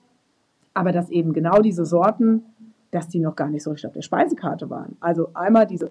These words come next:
flüssige Überzeugungs-, Überzeugungstat, die es da geben darf, aber auch, wer kennt wen? Also je größer wir werden, umso besser ist es ja auch, dass man sagt, „Mensch, den kenn ich, den rufe ich jetzt an und, und, und hol mir da Tipps oder lass mich da, äh, lass mich da auch inspirieren.“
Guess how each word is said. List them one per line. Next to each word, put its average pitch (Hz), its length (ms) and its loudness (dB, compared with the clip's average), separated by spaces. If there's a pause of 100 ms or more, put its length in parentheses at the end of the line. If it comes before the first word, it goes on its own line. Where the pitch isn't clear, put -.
flüssige 302 360 2
Überzeugungs-, 233 640 2
Überzeugungstat, 226 1040 0
die 220 100 -4
es - 120 -8
da 196 140 2
geben 208 300 2
darf, 208 320 0 (480)
aber 185 300 0
auch, 180 220 4 (340)
wer 190 160 4
kennt 196 300 0
wen? 233 400 6
Also 185 180 -2
je 180 120 4
größer 262 460 4
wir 214 180 2
werden, 214 480 2 (720)
umso 196 280 2
besser 214 300 4
ist 214 80 0
es 214 140 -6
ja - 140 -2
auch, 196 160 4
dass 190 200 -2
man 190 100 -2
sagt, 170 220 -2 (200)
„Mensch, 220 220 4
den 262 160 6
kenn 294 180 6
ich, 269 120 4
den 226 140 0
rufe 226 220 -2
ich 208 60 2
jetzt 190 180 -2
an 226 340 2 (520)
und, 208 400 4
und, 202 340 -4
und 190 180 -6
hol 240 120 4
mir 226 100 6
da 185 120 2
Tipps 269 340 -2
oder 190 180 0
lass 185 220 -2
mich 214 160 -2
da, 185 320 -2
äh, 170 380 -4
lass 175 220 -4
mich 202 140 -6
da 165 400 -2
auch 160 240 -2
inspirieren.“ 214 760 0